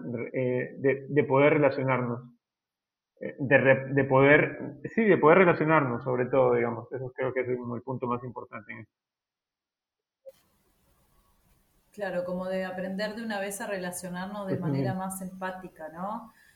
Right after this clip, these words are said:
Speaker 2: Con respecto a estas dos cuestiones, quería, que, que, que están hablando ustedes, que quería aportar una reflexión. Primero con, con est-, con esta indignación que tiene Carolina, <laughs> que es, es muy válida,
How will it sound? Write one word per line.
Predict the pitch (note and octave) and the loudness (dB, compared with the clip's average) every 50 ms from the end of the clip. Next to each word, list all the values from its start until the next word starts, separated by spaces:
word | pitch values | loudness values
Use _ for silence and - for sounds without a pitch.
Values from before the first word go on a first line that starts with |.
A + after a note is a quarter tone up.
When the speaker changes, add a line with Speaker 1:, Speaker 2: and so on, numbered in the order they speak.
| _ _ _ _ _ | _ _ _ _ _
Speaker 2:
Con | _ - G#3+ G#3 G#3 | _ -8 -6 -6 -6
respecto | G3 G3+ G3+ - C4 C4+ C4+ C#4+ | -6 -8 -6 -6 -6 -2 0 0
a | C#4 | 0
estas | C4+ - C#4 B3+ B3 A#3+ | 0 0 0 -2 0 0
dos | C4 C4+ C4+ | -2 -4 -2
cuestiones, | - C4+ C4+ - C4+ C4+ C4+ C#4 C4+ C4+ - - - _ _ _ _ _ _ _ _ _ | -4 -6 -6 -4 -2 -2 0 0 -2 -4 -8 -12 -18 _ _ _ _ _ _ _ _ _
quería, | - G3 G3 G#3 A3+ A#3+ A#3+ A#3 G#3 F#3+ F#3 | -10 -10 -8 -6 -6 -4 -2 -2 -4 -4 -6
que, | - F3+ - | -10 -16 -18
que, | _ F#3 - _ _ _ _ | _ -20 -20 _ _ _ _
que | F#3+ | -18
están | F3+ - G#3+ G#3+ A3 | -16 -14 -14 -12 -10
hablando | G#3+ F#3+ G3 G3+ G#3+ G#3+ A3+ | -10 -10 -8 -8 -8 -8 -10
ustedes, | A3 - - A3+ A#3 A#3 - | -12 -12 -12 -12 -12 -14 -12
que | - G3+ F#3+ F#3 F#3+ | -12 -12 -12 -12 -12
quería | F#3+ F#3 F3+ G3 G3+ G#3 G3 F#3+ F#3 F#3 F3 E3+ E3+ - _ _ _ | -14 -12 -8 -6 -4 -4 -4 -4 -6 -6 -8 -10 -12 -14 _ _ _
aportar | F#3 F3+ F3+ F3+ F3+ - - G3 G3+ G#3 G3+ - _ _ _ _ _ _ _ _ _ _ _ _ _ _ _ | -16 -12 -10 -10 -10 -8 -8 -6 -6 -8 -10 -14 _ _ _ _ _ _ _ _ _ _ _ _ _ _ _
una | - G#3+ G#3+ G#3 | -14 -10 -8 -6
reflexión. | G3+ G3+ F3+ F#3+ G3+ G3 - - A3+ G#3 G3+ G3 | -6 -6 -8 -8 -10 -10 -8 -6 -4 -4 -4 -4
Primero | G3 G3 G3 A#3+ C4+ D#4 D4+ | -6 -6 -4 -2 -2 -2 -2
con, | - A3+ G#3 G3 F#3+ F#3 | -2 -4 -6 -6 -8 -8
con | - G3 F#3+ G3+ | -6 -6 -6 -6
est-, | F#3+ - - _ _ | -8 -10 -14 _ _
con | _ - F#3 F3+ F3+ F3+ F3 F3 | _ -10 -8 -8 -8 -8 -10 -12
esta | G3 - - A3+ G3+ - | -14 -14 -10 -10 -10 -8
indignación | G#3 G3 F#3 G3+ F#3 F3 G3 F#3 E3+ F3+ - - A3+ A3 G#3+ A3 G#3+ F#3+ | -6 -6 -6 -6 -6 -6 -6 -8 -8 -8 -8 -8 -8 -8 -10 -10 -12 -14
que | - G3+ - | -14 -14 -12
tiene | G3+ G#3 G#3+ G3+ | -10 -10 -8 -6
Carolina, | G3 F#3 F3+ F3+ G#3 A3 G#3 G3 F#3+ G3 G#3+ A#3 - - _ - | -6 -6 -4 -6 -6 -6 -6 -4 -4 -4 -6 -8 -10 -16 _ -10
<laughs> | G#3 A3 F#3+ F3+ G3 B3 - F#3 - | -8 -8 -6 -4 -4 -4 -6 -8 -10
que | - G3 F#3 E3 F3 F#3 F#3 | -8 -8 -6 -4 -4 -4 -4
es, | F#3 G3+ | -2 -2
es | B3 A#3 | 0 0
muy | A3+ A#3+ B3 B3+ B3 | 2 2 2 4 4
válida, | B3 C4 B3+ B3 A#3+ A3+ G#3+ G3+ G3 | 6 6 6 6 6 4 2 2 4